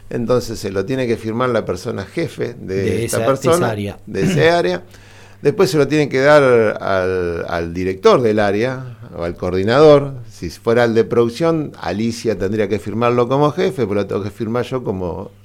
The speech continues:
Speaker 1: eh,
Speaker 2: Pero ustedes no
Speaker 1: responsable
Speaker 2: están
Speaker 1: de la
Speaker 2: en, en los mismos lugares.
Speaker 1: No, entonces tiene que haber una persona.
Speaker 2: De La Toscana al
Speaker 1: Tiene que,
Speaker 2: Palacio, por
Speaker 1: tiene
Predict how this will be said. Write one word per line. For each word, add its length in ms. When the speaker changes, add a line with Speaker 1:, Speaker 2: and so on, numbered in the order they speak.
Speaker 1:
eh, 100
Speaker 2:
Pero 180
ustedes 280
no 80
Speaker 1:
responsable 280
Speaker 2:
están 140
Speaker 1:
de 60
la 60
Speaker 2:
en, 80
en 40
los 140
mismos 420
lugares. 320
Speaker 1:
No, 300
entonces 380
tiene 220
que 60
haber 140
una 160
persona. 540
Speaker 2:
De 120
La 160
Toscana 480
al 160
Speaker 1:
Tiene 180
que, 60
Speaker 2:
Palacio, 480
por 100
Speaker 1:
tiene 80